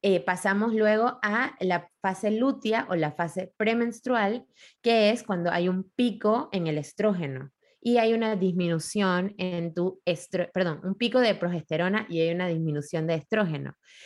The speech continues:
Ese pico de progesterona es el momento en el que tú estás mucho más productiva. Y ese momento es como tu otoño, el otoño en tu vida. Y ese otoño básicamente nos lleva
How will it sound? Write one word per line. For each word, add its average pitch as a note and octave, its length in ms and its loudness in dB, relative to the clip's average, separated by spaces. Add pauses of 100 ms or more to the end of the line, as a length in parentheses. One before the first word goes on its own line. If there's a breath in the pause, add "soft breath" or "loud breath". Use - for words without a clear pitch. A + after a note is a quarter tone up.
(200 loud breath)
Ese C4 260 2
pico D4 300 0
de C4 80 0
progesterona F#3+ 1120 0
es F#3 320 2
el G#3+ 140 -2
momento F3+ 440 0
en G#3 60 0
el F#3 100 0
que E3 80 -2
tú D#3+ 100 -4
estás E3+ 280 -8
mucho A3 320 -2
más F3+ 200 -2
productiva. D3+ 640 -2 (400 soft breath)
Y B3+ 140 2
ese C#4+ 200 2
momento A3+ 580 -2
es G3+ 220 0
como F#3 440 -4
tu F3+ 140 2
otoño, D#3 680 0
el E3 100 0
otoño E3 300 -2
en F3 100 -4
tu A3 120 -2
vida. F#3+ 320 0 (280 soft breath)
Y A3+ 160 0
ese C4+ 240 0
otoño C#4 440 -2
básicamente G#3 680 -2
nos F#3+ 160 -2
lleva G3 560 2